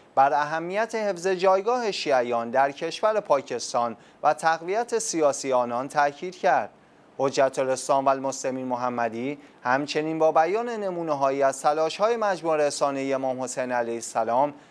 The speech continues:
در رساندن صدای مظلومیت شیعیان پاکستان به گوش جهانیان،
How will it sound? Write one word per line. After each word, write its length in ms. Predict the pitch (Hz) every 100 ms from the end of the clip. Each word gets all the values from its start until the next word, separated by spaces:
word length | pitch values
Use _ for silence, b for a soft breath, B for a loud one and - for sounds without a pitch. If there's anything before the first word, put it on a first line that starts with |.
| B
در 180 | 143 147
رساندن 680 | 156 160 170 165 190 226 240
صدای 420 | - 190 175 160
مظلومیت 760 | 156 147 131 147 147 139 135 135
شیعیان 560 | - 143 151 190 226
پاکستان 640 | 190 151 143 139 - 135 127
به 80 |
گوش 260 | 123 127 123
جهانیان، 760 | 123 123 120 117 113 110 135